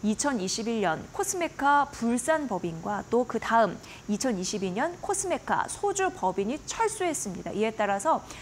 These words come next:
올해 판관비 부담을 줄였다는 평가입니다. 오히려 최근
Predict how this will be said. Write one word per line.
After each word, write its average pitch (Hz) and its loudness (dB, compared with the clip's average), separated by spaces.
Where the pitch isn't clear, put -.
올해 392 2
판관비 392 0
부담을 202 -2
줄였다는 180 -4
평가입니다. 175 -6
오히려 226 4
최근 233 0